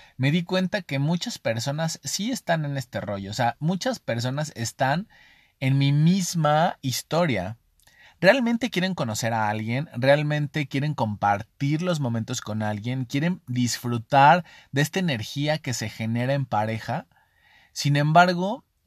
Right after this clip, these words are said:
pues bueno, posiblemente en su realidad actual no la tengan, no puedan avanzar en eso. Conozco a chavas guapísimas, a cuates partidazos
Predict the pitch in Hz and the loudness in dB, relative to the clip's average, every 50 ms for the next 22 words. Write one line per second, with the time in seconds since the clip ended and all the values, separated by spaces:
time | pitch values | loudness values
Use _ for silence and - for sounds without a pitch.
0 | 123 - - 135 131 120 127 127 139 156 170 151 143 156 190 208 170 - 127 123 | -10 -6 -4 -2 -2 -4 -4 -4 -2 -2 0 0 -2 -2 -4 -4 -6 -6 -4 -4
1 | - 139 139 139 135 135 131 127 143 143 139 - 123 120 113 110 110 113 120 123 | -2 -2 -2 0 0 -2 -2 -2 -2 -4 -4 -4 -4 -4 -2 -2 0 0 0 0
2 | 120 117 - - 113 117 127 - - 117 117 117 117 110 101 - - 113 113 113 | 0 -2 -2 0 0 0 0 0 -4 -4 -4 -2 -2 -2 -4 -4 -6 -4 -4 -2
3 | 117 120 131 156 165 - _ - - - - - _ - 135 143 143 127 - - | -2 -2 -2 -2 -4 -6 _ -20 -20 -20 -20 -14 _ 0 0 0 0 0 0 0
4 | 147 147 151 160 151 131 107 101 104 107 - 120 120 120 113 113 113 113 117 - | 2 2 2 2 2 0 -2 -2 -2 -2 0 0 0 0 0 -2 -2 -2 -2 -4
5 | 143 131 - 135 131 135 135 - - 170 165 131 - - 135 135 151 151 135 113 | -4 -4 -2 0 0 0 0 0 -2 -4 -2 -4 -2 0 0 0 0 -2 -2 -2
6 | 117 107 104 - - - 123 127 - - 135 127 127 123 127 135 143 139 - - | 0 0 -2 -2 -2 -4 -4 -2 -2 -4 -4 -2 -2 -2 -2 -2 -4 -6 -8 -12
7 | - - - - - - - 117 120 123 123 120 - - 143 143 147 - - 156 | -18 -20 -20 -20 -18 -2 2 4 6 6 4 2 0 2 2 2 4 2 -2 -4
8 | 156 - - _ _ - 117 110 113 - 117 117 120 120 127 135 131 - 151 160 | -4 -4 -8 _ _ 0 0 0 0 -2 -2 -2 0 0 0 0 -2 -2 -4 -4
9 | 180 175 - | -4 -6 -8